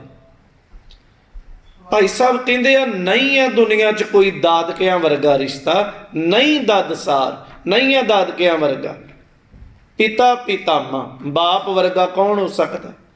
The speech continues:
ਬਾਪ ਦੇ ਬਾਪ, ਦਾਦੇ ਵਰਗਾ ਕੌਣ ਹੋ ਸਕਦਾ? ਪਰ ਪਿਤਾਮਾ, ਪੜਦਾਦੇ ਵਰਗਾ ਕਿਹਨੇ ਬਣਨਾ?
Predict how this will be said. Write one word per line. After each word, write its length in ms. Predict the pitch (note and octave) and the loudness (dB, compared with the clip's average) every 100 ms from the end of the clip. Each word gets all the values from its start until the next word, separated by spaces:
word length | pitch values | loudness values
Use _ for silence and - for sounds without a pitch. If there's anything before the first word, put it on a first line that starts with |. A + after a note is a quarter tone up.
| _ - - - - | _ -20 -20 -20 -8
ਬਾਪ 420 | D3 F3 F#3 F#3+ | -2 2 2 0
ਦੇ 200 | F#3+ G#3+ | 2 2
ਬਾਪ, 440 | G3 F3+ F#3 F#3 D#3+ | 4 2 0 -2 0
ਦਾਦੇ 320 | E3+ D#3+ F#3+ | 0 2 2
ਵਰਗਾ 340 | F#3 F#3 F#3 | 2 2 2
ਕੌਣ 300 | F3+ F3+ F3+ | 2 2 2
ਹੋ 100 | F#3+ | 0
ਸਕਦਾ? 480 | E3 - - - - - - - | -2 -4 -4 -6 -10 -14 -12 -2
ਪਰ 240 | A#3+ C#4+ | 2 2
ਪਿਤਾਮਾ, 600 | C#4+ B3+ - G3 F#3+ G3 | 0 -4 0 0 0 -4
ਪੜਦਾਦੇ 600 | F#3+ - F#3+ F#3+ F#3 F#3+ | -4 -2 0 2 2 2
ਵਰਗਾ 280 | G3+ G3+ G3+ | 2 2 0
ਕਿਹਨੇ 300 | G3 G3+ G#3 | 0 0 0
ਬਣਨਾ? 360 | F#3 F3 F3 | 0 -2 -4